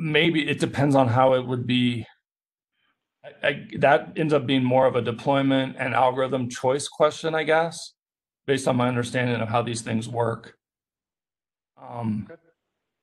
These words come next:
Speaker 1: but
Speaker 2: Yeah.
Speaker 1: also
Speaker 2: Oh, sorry, go ahead.
Speaker 1: I, I was gonna m-, mumble and s-, say nothing worthwhile, so please.
Speaker 2: Okay, so to give some, uh,
Speaker 1: <laughs>
Speaker 2: to give some perspective on the H T T P signing work,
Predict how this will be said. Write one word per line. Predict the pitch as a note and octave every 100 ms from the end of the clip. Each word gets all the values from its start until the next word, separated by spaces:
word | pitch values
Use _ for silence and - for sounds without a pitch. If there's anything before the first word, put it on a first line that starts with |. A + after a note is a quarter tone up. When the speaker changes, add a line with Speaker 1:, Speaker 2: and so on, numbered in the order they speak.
| _ _ _ _ _ _
Speaker 1:
but | B2+ C3
Speaker 2:
Yeah. |
Speaker 1:
also | C3 - - _ _ _ _ _ _ G#2
Speaker 2:
Oh, | -
sorry, | - G2 E2+
go | G2+
ahead. | G2 E2 - _ _ _ _
Speaker 1:
I, | C#3 C3+ C#3+ C3
I | C3+
was | C3 B2
gonna | B2 A#2
m-, | A2+ - - G#2+ - - _ C#3+
mumble | B2 B2+ B2+ A#2+ A#2
and | A#2 A2 A2 -
s-, | - - _ -
say | - C#3
nothing | A#2 A#2 C3+ A#2
worthwhile, | A#2 - A#2 A#2
so | A#2 A2+
please. | - C3 A#2 - - _ _ F#4+ - -
Speaker 2:
Okay, | - A2 G2
so | - - B2 B2 A#2
to | C#3
give | C3+ D3+
some, | - D3+ C#3+ A#2+ A2+ - - _ F#3
uh, | A2+ A2 G#2+ G#2 -
Speaker 1:
<laughs> | A#2 - D4 - A#3+ A#3 G3+ - - - -
Speaker 2:
to | C#3 B2+
give | -
some | - D3+ C#3
perspective | C3 A#2+ A2+ G#2 A2+ G2+
on | F#2+
the | F#2+
H | F#2 -
T | -
T |
P | F#2+
signing | F2 F2+ F2 F2 E2
work, | C#2 C#2 C#2